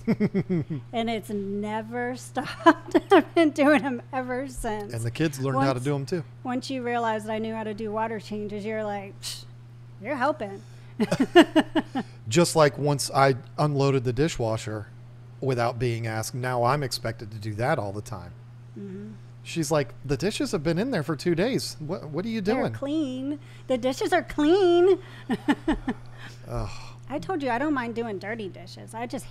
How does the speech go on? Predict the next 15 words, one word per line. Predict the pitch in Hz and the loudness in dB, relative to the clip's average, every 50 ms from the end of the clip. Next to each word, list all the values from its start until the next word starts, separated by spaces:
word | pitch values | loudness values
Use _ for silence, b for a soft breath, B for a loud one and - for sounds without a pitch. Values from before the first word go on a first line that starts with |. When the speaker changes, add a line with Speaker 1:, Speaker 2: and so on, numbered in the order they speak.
| - - | -12 -8
Speaker 2:
hate | - 233 240 247 - | -6 -6 -6 -6 -8
putting | - - 240 214 226 220 214 | -12 -12 -10 -8 -6 -6 -6
'em | 214 208 | -4 -4
away. | 196 190 196 208 208 185 - - - - - - - - - - | -6 -6 -6 -6 -8 -8 -10 -14 -16 -16 -16 -18 -18 -20 -8 -2
Speaker 1:
That | 143 156 156 | 0 2 2
is | 135 117 | 2 0
so | - - - - - 127 135 | -4 -6 -6 -2 -2 0 0
Speaker 2:
Ugh. | 123 | 0
Speaker 1:
backwards | 127 123 117 117 120 120 117 113 110 104 - - - | 0 0 0 -2 -2 -4 -6 -6 -6 -8 -10 -12 -12
from | - - 127 113 107 107 107 113 120 120 123 | -8 -6 -4 -4 -4 -4 -8 -10 -12 -10 -8
what | 117 113 110 117 - - - - - - - - - - - - - - | -6 -6 -6 -6 -8 -14 -18 -20 -20 -20 -20 -20 -20 -20 -20 -20 -16 -10
is | 123 113 107 101 - - - - - - - - - - - | -8 -8 -6 -6 -8 -8 -10 -12 -14 -18 -20 -20 -20 -18 -14
common | - - 110 113 113 110 | -12 -10 -8 -8 -8 -8
sense. | 110 - 113 110 113 - | -6 -8 -8 -8 -8 -4
But | - 143 143 - | -2 -2 -2 -2